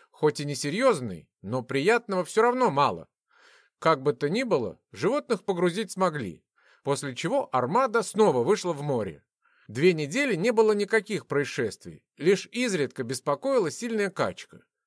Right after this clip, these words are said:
Труднее всех путешествия переносили именно магические существа. От них было очень много шума.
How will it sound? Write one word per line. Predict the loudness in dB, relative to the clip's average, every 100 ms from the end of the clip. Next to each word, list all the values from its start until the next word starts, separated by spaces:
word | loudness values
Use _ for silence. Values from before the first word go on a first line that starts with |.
| _
Труднее | -2 0 0 -2 -4
всех | -2 -2 -2 _ _
путешествия | -8 -6 0 2 2 0 -2
переносили | -2 -2 -2 -4 -2 -4
именно | -4 -4 -4 -2
магические | -2 -2 -2 -4 -6 -4 -6
существа. | -2 -4 -4 -6 -4 -6 -6 _ _
От | -2 -2 0
них | -4
было | 2 2
очень | 2 -2 -2 -4
много | 0 2 2 0
шума. | -2 -2 -2 -10 -18